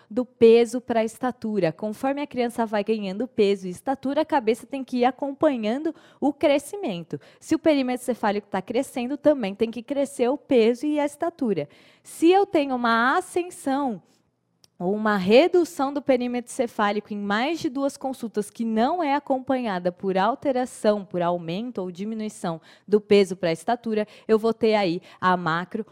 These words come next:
ou a microcefalia durante o desenvolvimento, durante o acompanhamento dessa criança.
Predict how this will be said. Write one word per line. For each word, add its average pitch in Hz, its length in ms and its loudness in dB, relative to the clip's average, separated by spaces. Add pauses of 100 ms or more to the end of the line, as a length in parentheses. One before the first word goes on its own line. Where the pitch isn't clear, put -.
(120)
ou 196 180 4
a 196 120 2
microcefalia 170 1120 -6 (180)
durante 175 520 -8
o - 20 -18
desenvolvimento, 160 960 -10
durante 170 420 -8
o 170 40 -2
acompanhamento 165 840 -10
dessa 156 340 -6
criança. 165 640 -10